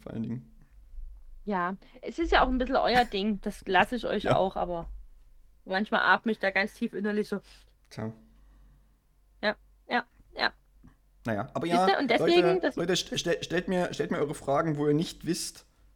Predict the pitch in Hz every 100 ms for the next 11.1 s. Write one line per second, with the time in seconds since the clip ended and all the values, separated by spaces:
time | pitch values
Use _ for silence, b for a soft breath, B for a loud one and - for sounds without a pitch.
0 | _ 131 135 170 220 208 214 180 196 -
1 | 139 143 135 139 147 135 127 110 110 101
2 | - 107 - - 123 - 131 160 143 135
3 | 165 151 120 147 359 135 123 113 120 113
4 | 117 120 - - 107 - - - - b
5 | b b b b b _ _ 285 220 226
6 | 269 262 262 285 247 262 254 240 247 214
7 | 214 294 311 - 247 247 - 254 262 254
8 | 247 240 233 220 214 - 208 208 202 214
9 | 214 208 - 233 247 233 - - 214 196
10 | 196 185 - 190 139 123 185 - 185 180